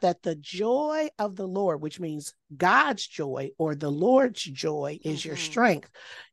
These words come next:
Speaker 1: you can get up and do things knowing if those things you're doing is gonna bring him joy,
Speaker 2: Yes.
Speaker 1: that what he's gonna give you in return is you're gonna get strength.
Speaker 2: Yes.
Speaker 1: And so if you're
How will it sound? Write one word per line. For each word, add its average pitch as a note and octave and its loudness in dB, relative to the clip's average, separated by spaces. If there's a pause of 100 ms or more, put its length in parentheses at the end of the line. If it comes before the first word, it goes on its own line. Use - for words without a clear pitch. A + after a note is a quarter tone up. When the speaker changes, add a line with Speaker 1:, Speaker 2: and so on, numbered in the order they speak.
(120)
Speaker 1:
you G#3+ 6
can B3+ 4
get G#3 6
up F#3 6
and E3+ -2
do F#3+ 2
things C#3+ -4
knowing F#3 4
if E3+ 0
those G3 4
things A3 0
you're G3+ 2
doing G#3 -2 (300)
is F3 0
gonna F3 2
bring G3+ 0
him A#3+ 4
joy, F#3+ 4 (560)
Speaker 2:
Yes. - -20
Speaker 1:
that G3 4 (500)
what G3+ 0
he's A3+ -4
gonna A3+ -2
give G#3 -2
you G#3+ -4
in F3 -6
return E3+ 0 (200)
is C3 -10
you're F3+ -2
gonna F3 0
get C3 -6
strength. - -6 (520)
Speaker 2:
Yes. G#3 -2
Speaker 1:
And F3 0
so F3+ 6
if F3+ 2
you're F#3 2